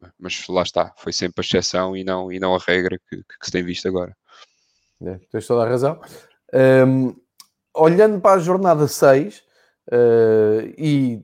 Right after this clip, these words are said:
Speaker 2: também olhando àquilo que foi a, a nossa previsão e que tu falaste aqui sobre os jogos da jornada seis, eh, já vou recordar aqui os,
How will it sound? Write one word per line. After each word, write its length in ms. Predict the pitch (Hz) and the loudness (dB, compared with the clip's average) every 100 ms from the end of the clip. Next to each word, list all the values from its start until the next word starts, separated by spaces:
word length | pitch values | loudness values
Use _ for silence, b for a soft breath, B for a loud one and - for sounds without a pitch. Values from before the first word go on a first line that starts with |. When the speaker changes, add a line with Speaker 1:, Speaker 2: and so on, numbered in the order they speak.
| _ | _
Speaker 2:
também 220 | - 147 175 | -2 0 2
olhando 300 | 175 190 175 | 2 2 2
àquilo 280 | 165 202 | 0 -4
que 220 | - _ - | -6 _ -2
foi 220 | 190 175 | 2 6
a, 360 | 170 156 147 | 6 6 4
a 40 | 151 | 0
nossa 240 | 160 160 | -4 -4
previsão 560 | 139 156 139 131 170 175 | -6 -6 -6 -4 -4 -4
e 60 | |
que 60 | 147 | -8
tu 100 | 147 | -12
falaste 340 | - 147 139 | -6 -4 -4
aqui 180 | 143 147 | -6 -10
sobre 260 | 135 147 135 | -6 -6 -6
os 60 | |
jogos 220 | 131 139 123 | -6 -8 -6
da 180 | 135 | -4
jornada 440 | 123 127 127 123 113 | -4 -4 -4 -4 -4
seis, 380 | - 120 160 - _ _ _ _ _ | -4 -4 -4 -8 _ _ _ _ _
eh, 340 | 127 127 123 | 4 6 6
já 180 | 120 139 | 4 2
vou 220 | 135 156 | 2 0
recordar 440 | 139 - 151 147 139 | -2 -2 2 4 2
aqui 180 | 131 147 | 2 -2
os, 180 | 139 | -2